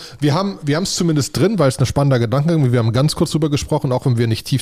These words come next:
reingegangen sind. Äh, und zwar hat, hat Vitalik, äh, ja ein paar Sachen, also, äh, der hat gefühlt wieder viel geredet.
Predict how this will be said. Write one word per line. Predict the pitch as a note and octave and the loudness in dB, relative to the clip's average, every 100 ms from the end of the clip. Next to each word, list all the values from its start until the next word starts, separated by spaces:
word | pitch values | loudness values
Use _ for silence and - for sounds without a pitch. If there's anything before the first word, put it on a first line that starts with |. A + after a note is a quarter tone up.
| - | 0
reingegangen | B2 C3+ C3 C3+ B2+ | 0 0 0 0 2
sind. | C3+ C#3 - - - - - | 2 0 -2 -10 -18 -18 -2
Äh, | C#3 C3+ C#3+ | 2 4 4
und | D#3 B2 | 2 0
zwar | - C#3+ E3+ C3 | 0 0 0 0
hat, | E3 - - - | -2 -4 -12 -8
hat | - D3+ - C3+ | -4 -4 -4 -2
Vitalik, | A#2 A#2 - F3+ D#3+ F#3 - - | -2 -2 0 2 2 0 -8 -6
äh, | C#3 B2+ B2 B2 | 0 2 2 2
ja | A2+ | 0
ein | G#2 | 0
paar | C3 C#3 | 0 -2
Sachen, | A#2 G#2 G#2+ G#2+ | -2 -2 -4 -4
also, | G#2 G2+ | -4 -4
äh, | - A2 F2 | -6 -10 -8
der | G2 | -8
hat | G2 | -8
gefühlt | - E3+ D3+ | -8 -8 -6
wieder | G2 | -6
viel | - B2 | -4 -4
geredet. | G2 F2 D#2+ | -4 -4 -6